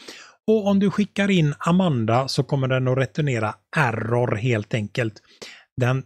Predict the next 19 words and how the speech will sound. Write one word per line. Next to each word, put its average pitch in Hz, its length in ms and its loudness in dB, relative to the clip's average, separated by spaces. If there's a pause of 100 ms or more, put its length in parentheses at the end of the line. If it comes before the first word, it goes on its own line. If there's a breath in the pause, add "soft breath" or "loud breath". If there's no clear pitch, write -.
tar 135 160 0
reda 139 520 -2
på 131 280 -2
vad 120 200 -2
är 107 40 -4
det 107 120 -6
för 110 360 -4
integer 113 880 -2 (260)
value 117 600 2 (280 loud breath)
som 131 280 -2
du 127 80 0
antagligen 113 520 -2
menar. 110 300 -4 (640 loud breath)
Enda 185 340 4
gången 165 680 2
som 143 280 2
den 131 140 4
här 120 240 2
returnerar 110 720 -2